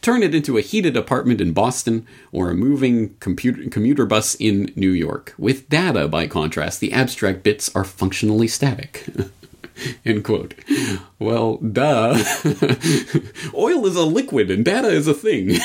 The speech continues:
<laughs> They're not the same at all. <laughs> I don't know. I, I get that there is a,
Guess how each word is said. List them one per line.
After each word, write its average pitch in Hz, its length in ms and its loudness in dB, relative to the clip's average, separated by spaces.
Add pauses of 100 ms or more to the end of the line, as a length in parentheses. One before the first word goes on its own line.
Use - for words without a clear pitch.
<laughs> - 120 -10
They're 135 360 2
not 247 180 0
the 165 80 -2
same 175 240 0
at 180 80 -4
all. - 360 -6
<laughs> 139 1700 0
I 143 120 0
don't 151 140 2
know. 127 120 2
I, 165 260 0
I 170 80 2
get 170 340 0
that 170 140 0
there 143 160 2
is 127 120 0
a, 120 280 2